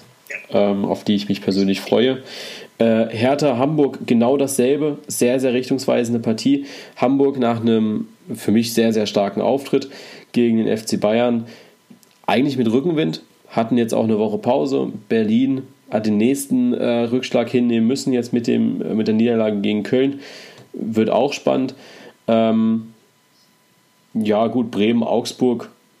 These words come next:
Augsburg momentan, äh, wieder so ein bisschen regulieren sich jetzt,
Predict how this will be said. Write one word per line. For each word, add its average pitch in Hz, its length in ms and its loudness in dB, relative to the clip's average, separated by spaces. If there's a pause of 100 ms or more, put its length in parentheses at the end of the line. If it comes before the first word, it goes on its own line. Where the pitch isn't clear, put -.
(520)
Augsburg 117 380 0
momentan, 113 720 2
äh, 107 580 0
wieder 110 320 0
so 107 80 -4
ein 98 80 -2
bisschen 113 640 0 (100)
regulieren 110 580 2
sich 120 180 -2
jetzt, 120 280 -2